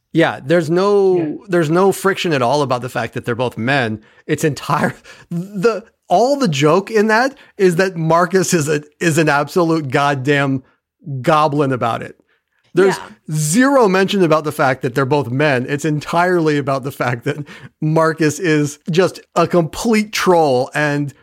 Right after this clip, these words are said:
Speaker 1: Franklin is not at all amused by the fact that he doesn't get to be a war hero. <laughs>
Speaker 3: And I, I remember that being just pretty groundbreaking at the time,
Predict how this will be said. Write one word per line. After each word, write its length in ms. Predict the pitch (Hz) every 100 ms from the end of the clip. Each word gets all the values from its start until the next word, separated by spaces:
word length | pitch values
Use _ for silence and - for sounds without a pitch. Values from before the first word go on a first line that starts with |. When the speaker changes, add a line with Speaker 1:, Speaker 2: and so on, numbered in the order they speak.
| _ -
Speaker 1:
Franklin 600 | - 180 165 139 165 147
is 140 | 131
not 240 | 143 139
at 100 | 143
all 200 | 139 143
amused 480 | 139 135 143 143 123
by 140 | 120 120
the 80 | 123
fact 280 | 135 123
that 100 | 139
he 60 | 135
doesn't 240 | 135 135
get 120 | 135 131
to 60 |
be 100 | 123
a 60 | 123
war 260 | 110 117 127
hero. 280 | 101 - 123 - -
<laughs> 80 | - _ _ _ _ _ -
Speaker 3:
And 80 | 226
I, 120 | 240 330
I 120 | -
remember 280 | 269 294 392
that 140 | 269 208
being 300 | 202 208 214
just 260 | 202 196 - _ _
pretty 340 | - - 339
groundbreaking 960 | 226 160 160 170 185 - 175 185 196 175
at 80 | 127
the 60 |
time, 500 | - 180 165 139 175